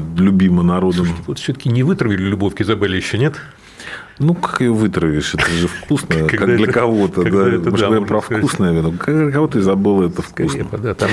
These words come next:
Speaker 2: никакие, никакой вредностью её не объяснишь, да, вообще?
Speaker 1: Ну, понимаете, в чём дело? Даже вот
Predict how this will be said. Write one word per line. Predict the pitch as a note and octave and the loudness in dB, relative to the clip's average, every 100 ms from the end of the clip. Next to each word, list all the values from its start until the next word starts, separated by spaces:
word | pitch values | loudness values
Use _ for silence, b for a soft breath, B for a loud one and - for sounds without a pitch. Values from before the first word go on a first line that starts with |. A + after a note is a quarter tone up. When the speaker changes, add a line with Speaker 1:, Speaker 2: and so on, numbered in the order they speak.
| B2 | 0
Speaker 2:
никакие, | B2+ C3 D3+ | 0 -2 -2
никакой | B2+ B2 C#3 A#2 | 0 0 0 0
вредностью | C3 A#2+ F#2 - - | 0 0 -2 -6 -4
её | G2 F#2+ | -2 0
не | F#2 F#2+ | 0 0
объяснишь, | F#2+ A2+ - F#2 D#2+ | 0 -4 -2 -4 -2
да, | G2+ | -2
вообще? | A2 - - F2 E2 B B B B - | -2 -4 -4 -6 -8 B B B B -2
Speaker 1:
Ну, | B2 C3+ F2+ - - G2 F#2 | 0 0 -2 -8 -6 -4 -2
понимаете, | A#2 D3 | 0 0
в | - | 0
чём | A2+ | 2
дело? | G2+ E2+ D#2 | 4 2 2
Даже | F2+ F#2+ | 0 0
вот | G2+ F#2+ G2 | 0 -2 -6